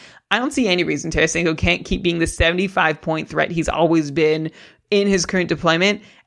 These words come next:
And I still think there's a chance he can add five or ten more points to that total, which is insane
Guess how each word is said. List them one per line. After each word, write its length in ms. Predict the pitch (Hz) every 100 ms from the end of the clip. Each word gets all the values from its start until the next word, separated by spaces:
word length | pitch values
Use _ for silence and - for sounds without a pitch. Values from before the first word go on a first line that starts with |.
| -
And 220 | 208 214
I 100 | 214
still 400 | 190 - - 220
think 200 | - 262
there's 120 | 285
a 60 | 254
chance 300 | 202 233 269
he 80 | -
can 120 | 208
add 120 | 208 208
five 300 | - 165 185
or 60 |
ten 180 | 208 208
more 240 | 196 190 185
points 300 | 185 180 185
to 40 |
that 180 | 170 -
total, 480 | 190 175 202 262 285 _ _ _
which 180 | 196 247
is 80 | 269
insane 720 | 330 - 294 370 359 165